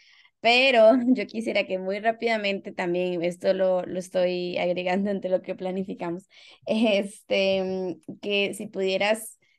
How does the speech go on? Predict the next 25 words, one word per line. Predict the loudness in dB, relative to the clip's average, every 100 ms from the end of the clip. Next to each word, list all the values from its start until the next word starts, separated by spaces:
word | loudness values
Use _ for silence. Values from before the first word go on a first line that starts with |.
| _ -10
darle | 0 2 2 0 -4 -4 -4
alguna | -6 -6 -8 -6
palabra | -4 -2 -2 -2 -2
de | -2 -2
aliento | -2 -2 -2 -4 -8 -8 -8
a | -4
alguna | -4 -2 -2 -2 -6 _
persona | -10 -6 -6 -6 -8
que | -8
nos | -8
está | -8 -12
escuchando | -10 -8 -4 -4
y | -4
que | -6
tal | -6 -4
vez | -4
en | -4
este | -6 -6 -6
momento | -4 -4 -4 -4 -4 _ _ _ -10
esté | -10 -6 -6 -4
como | -4 -4
Georgina | -4 -4 -4 -4 -2
hace | -4 -6
siete | -8 -4 -2
años, | 0 -4 -8